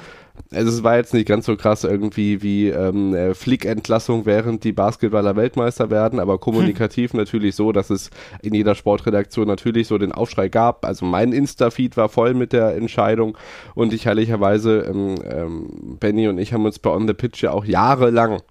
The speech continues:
Speaker 1: eigentlich gefühlt jede Woche dafür stark gemacht, dass es,
Speaker 2: Ja.
Speaker 1: ähm,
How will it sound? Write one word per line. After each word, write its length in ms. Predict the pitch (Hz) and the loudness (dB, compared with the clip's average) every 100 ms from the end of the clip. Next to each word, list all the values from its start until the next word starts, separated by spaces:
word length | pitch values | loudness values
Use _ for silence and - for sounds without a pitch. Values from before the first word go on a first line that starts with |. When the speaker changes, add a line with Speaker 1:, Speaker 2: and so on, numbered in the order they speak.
| _ | _
Speaker 1:
eigentlich 400 | - 110 117 117 | -6 -2 0 0
gefühlt 320 | - 110 117 110 | -4 -2 -2 2
jede 320 | 131 147 131 | 2 4 4
Woche 320 | 123 131 95 | 2 2 2
dafür 340 | 95 - 110 | 0 0 -2
stark 300 | 107 107 110 | 0 2 2
gemacht, 420 | - 113 104 110 104 | 0 -2 -2 -2 -4
dass 160 | - | -4
es, 120 | 104 | -2
Speaker 2:
Ja. 120 | 113 95 | -2 -2
Speaker 1:
ähm, 340 | 92 95 95 | -2 -2 -4